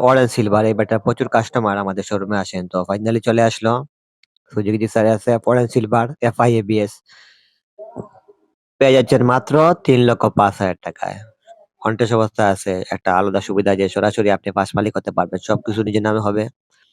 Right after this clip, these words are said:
পরবর্তীতে আছে Suzuki Gixxer এসএফ এফআই এবিএস ম্যাট ব্লু, দুই হাজার চব্বিশ মডেলের, একদম ফ্রেশ একটা বাইক, মাত্র এগারো হাজার কিলোমিটার রানিং, চব্বিশে কেনা,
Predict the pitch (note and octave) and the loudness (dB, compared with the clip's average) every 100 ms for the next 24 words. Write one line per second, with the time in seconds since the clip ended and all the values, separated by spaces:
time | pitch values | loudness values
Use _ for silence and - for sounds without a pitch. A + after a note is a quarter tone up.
0 | _ _ _ _ - A#2+ C3 B2 - C3+ | _ _ _ _ -2 2 2 2 4 4
1 | B2 C3 B2+ A#2+ A#2+ G#2+ B2 A#2 - A#2+ | 4 4 4 2 0 2 2 0 0 2
2 | A2+ A#2 - A#2+ A#2+ A#2 G#2+ A#2+ A#2 G#2+ | 2 2 2 0 2 0 2 2 4 4
3 | A#2 A2+ - A#2+ A#2+ A2 A2 B2 C#3 _ | 4 2 0 0 2 2 4 2 0 _
4 | _ _ _ _ A#2 A#2 C3 A#2+ C#3 - | _ _ _ _ 2 4 4 2 2 2
5 | A#2+ A2 G#2+ A#2 C3 - G#2+ G2 A2+ G#2+ | 2 2 2 0 -4 -6 -4 0 -2 0
6 | A2 A2+ A#2 G#2+ G#2 F#2 F#2 F#2+ _ _ | 2 2 2 -2 -2 0 -2 -4 _ _
7 | _ _ B2 C#3 - C#3 C3+ - - - | _ _ 0 0 2 4 4 0 -16 -20
8 | - - A#2 G#2+ G#2+ G2+ F#2+ F#2+ F#2+ F#2+ | -20 -2 2 4 4 2 0 -2 -2 -4
9 | F#2+ F#2 F#2+ G2 G2+ - A2+ G#2+ A#2+ C3 | 0 0 0 -2 -4 0 0 2 2 2
10 | - B2+ A#2 | 2 2 2